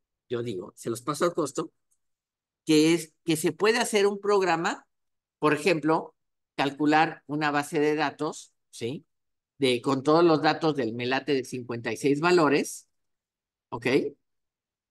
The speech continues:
Y tratar de encontrar de esos valores,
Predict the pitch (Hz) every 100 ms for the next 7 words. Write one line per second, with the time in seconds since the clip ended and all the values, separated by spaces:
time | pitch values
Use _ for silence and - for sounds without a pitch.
0 | _ 170 202 - - _ _ 156 151 196
1 | 233 262 247 233 220 202 165 208 - _
2 | - 160 233 226 202 190 196 175 143 247
3 | -